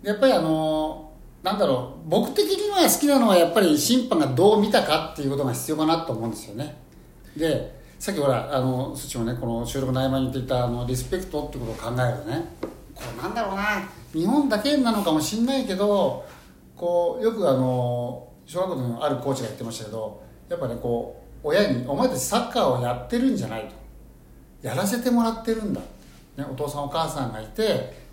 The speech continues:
ね、コーチたちがいて、サッカーをやらせてもらってるっていうね、そういうことをこ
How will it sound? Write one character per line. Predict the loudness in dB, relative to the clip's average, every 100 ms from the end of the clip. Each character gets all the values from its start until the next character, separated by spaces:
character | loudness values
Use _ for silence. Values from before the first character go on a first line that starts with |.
| -6
ね、 | -6 -2
コ | -2
ー |
チ | -2
た | -6
ち | -6
が | -8
い |
て、 | -6 -4
サ | -4
ッ | -2
カ |
ー | -4
を |
や | -2
ら | -2
せ | -2
て | -2
も | 0
ら | 2
っ | 0 -2
て | -4
る | -4
っ |
て | -8 -8
い | -6
う |
ね、 | -4 -6 -10 -16 -20 -20 -20
そ | -8 0 2
う |
い | 2
う | 0
こ |
と | -2 -2
を | -2 -2
こ | -2 -2 -2 -2 -4 -6 -12